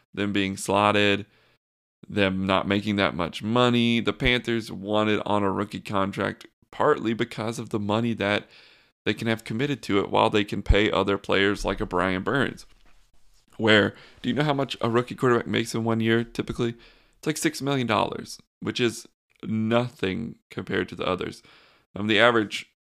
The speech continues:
annual value of the contract is a bit more because they have that signing bonus of twenty-four million, but then the rest of that fifteen million is basically just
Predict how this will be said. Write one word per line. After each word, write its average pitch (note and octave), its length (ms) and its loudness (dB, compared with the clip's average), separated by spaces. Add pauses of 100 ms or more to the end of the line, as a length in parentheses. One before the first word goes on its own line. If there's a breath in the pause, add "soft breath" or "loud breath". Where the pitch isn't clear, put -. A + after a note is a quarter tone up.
(260)
annual G2+ 500 2
value F#2+ 640 2
of F#2 100 -10
the F#2 80 -10
contract A2 600 -4
is - 120 -14
a - 40 -18
bit - 240 -10
more A2+ 380 0 (440 soft breath)
because F#2+ 420 -2
they F2 140 -2
have F#2+ 160 2
that E2+ 220 0
signing G2+ 280 0
bonus F#2 320 -2
of F2 420 -8
twenty-four F#2+ 560 0
million, G2+ 480 0 (480 soft breath)
but A2 140 -4
then G2 340 -2
the F#2+ 100 0
rest G#2 260 0
of G2 120 -6
that F#2 320 -2
fifteen B2 540 -2
million G2 520 -4
is F#2 580 -6 (460)
basically B2+ 420 -2
just G2 320 -4